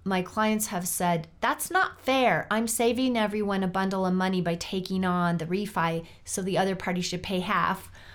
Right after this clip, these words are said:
of the cost of closing." That's not what the judges order, so you have to be prepared to shoulder it. But you can use that as a bargaining chip to say, "Wow, I paid for the cost of closing. Do you know how much I saved you?" Because that real estate broker is going to get a huge percentage,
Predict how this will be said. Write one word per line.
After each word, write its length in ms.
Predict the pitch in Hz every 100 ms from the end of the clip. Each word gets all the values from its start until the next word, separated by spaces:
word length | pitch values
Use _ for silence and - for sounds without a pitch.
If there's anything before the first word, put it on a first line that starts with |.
| - 190
of 180 | 185
the 80 | 190
cost 460 | 185 - 175 180 185
of 160 | 175
closing." 800 | - 233 220 226 190 180 175 165 - - - -
That's 280 | 190 -
not 220 | 214 202 -
what 220 | 190 180
the 100 | 175
judges 440 | 165 170 170 175 -
order, 480 | 175 175 175 196 214
so 160 | 214 190
you 160 | 180
have 180 | 175 175
to 80 | 180
be 140 | 185
prepared 420 | 180 180 - 180 175
to 60 |
shoulder 360 | 170 175 180 202
it. 160 | 208 -
But 160 | -
you 120 | 214 208
can 340 | - 233 233
use 180 | 226 220
that 200 | 190 -
as 160 | 180 175
a 40 |
bargaining 480 | 156 180 196 196 175
chip 240 | - 156 170
to 80 |
say, 240 | 170 165 160 - -
"Wow, 460 | 208 302 370 254 -
I 120 | 208
paid 460 | 196 - 226 262 269
for 140 | -
the 60 | 175
cost 320 | - 185 -
of 60 | 170
closing. 440 | - 240 208 175 - -
Do 80 | 247
you 60 |
know 60 | 294
how 80 | 302
much 180 | 262 226
I 80 |
saved 640 | 185 - - 180 190 214 208
you?" 360 | 254 285 311 320 - - -
Because 500 | 190 - 214 202 190
that 320 | 185 208 185
real 200 | 214 302
estate 320 | 320 - 120
broker 280 | 170 175 190
is 160 | 190 175
going 280 | 180 175 180
to 80 |
get 160 | 175 180
a 40 |
huge 380 | 160 262 311 -
percentage, 920 | - 226 - 196 214 185 120 120 -